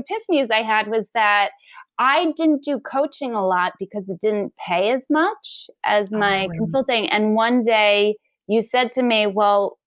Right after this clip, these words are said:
Speaker 1: let's figure out how to make it as valuable <laughs> as some of your other work." And that was,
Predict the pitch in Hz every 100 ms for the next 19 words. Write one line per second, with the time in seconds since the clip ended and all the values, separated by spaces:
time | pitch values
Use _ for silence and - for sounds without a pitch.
0 | - 220 226 - 240 233 220 202 196 202
1 | 202 202 196 190 _ _ - 208 208 226
2 | 190 196 185 202 269 311 208 208 254 -
3 | 359 - - 277 240 - 240 240 226 226
4 | 220 240 392 196 185 - - - - -
5 | 220 226 247 285 294 233 220